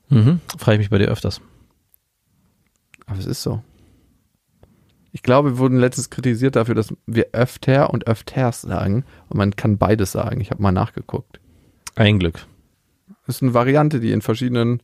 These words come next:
Speaker 2: Sprachräumen anders gesprochen wird, obwohl es keinen Sinn macht. Was ist öfter als öfter?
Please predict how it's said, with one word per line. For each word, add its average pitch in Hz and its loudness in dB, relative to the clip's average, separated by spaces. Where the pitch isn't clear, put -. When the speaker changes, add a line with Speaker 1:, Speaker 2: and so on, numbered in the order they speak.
Speaker 2:
Sprachräumen 117 0
anders 110 -2
gesprochen 113 -4
wird, - 0
obwohl 123 0
es 107 -4
keinen 110 2
Sinn 113 2
macht. 101 -2
Was - -2
ist - -10
öfter 110 0
als - 0
öfter? - -6